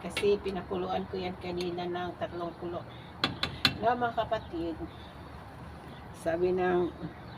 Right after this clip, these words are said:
maniho namin, ilagay daw itong small na talong.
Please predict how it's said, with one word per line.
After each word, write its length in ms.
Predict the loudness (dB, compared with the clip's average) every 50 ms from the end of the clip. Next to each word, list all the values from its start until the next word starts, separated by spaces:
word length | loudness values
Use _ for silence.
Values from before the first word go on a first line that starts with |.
| -10 -8 -8 -6 -2
maniho 400 | 4 6 8 8 8 8 8 8
namin, 480 | 8 6 6 6 6 6 6 4 4 2
ilagay 400 | 2 0 0 2 4 4 2 4
daw 160 | 4 2 2
itong 400 | 2 0 2 2 2 2 2 -2 -6 -8 -10 -12 -12 -12 -10 -8
small 480 | -8 -8 -2 4 8 8 10 10 10 10
na 320 | 10 8 8 6 4 2 -4 -8 -12 -12 -12 -12 -12 -10 -12 -12 -12 -14 -14 -14 -14 -14 -14 -4 2
talong. 440 | 4 6 8 8 8 8 6 4